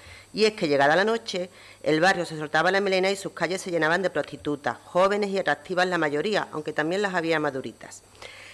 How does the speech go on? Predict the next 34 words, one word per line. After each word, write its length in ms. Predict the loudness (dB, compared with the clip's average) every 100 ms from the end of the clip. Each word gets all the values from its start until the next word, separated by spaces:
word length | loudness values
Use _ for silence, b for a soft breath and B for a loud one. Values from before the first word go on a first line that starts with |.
| B
Estas 280 | 0 2 2
últimas, 400 | 2 -2 0 2
más 140 | 2 0
que 120 | 0
en 80 | 2
la 100 | 4
calle, 280 | 2 2
podían 240 | 0 -2 -2
ser 160 | -2
encontradas 480 | -2 -2 -2 0 0
sentadas 340 | -2 -2 0 2
en 60 |
las 100 | 0
puertas 380 | -4 -2 -2 0
de, 100 | -4 -8 -8
de 160 | -8
sus 160 | -8 -14
casas, 380 | -2 0 0 -4
donde 160 | -4
esperaban 420 | -6 -2 0 2
a 40 | 0
los 120 | -2
clientes 500 | -6 -2 0 0 0
mientras 260 | -2 -4 -8
fumaban 380 | -4 -2 0 -2
con 100 | 0
una 120 | -2
atrevida 340 | -2 -4 -4
postura 420 | -6 -8 -4 -2 -2
que 80 |
dejaba 380 | -2 -4 -2 -2
ver 160 | -2 -8
sus 200 | -10 -10
encantos. 480 | -10 -10 -12 -14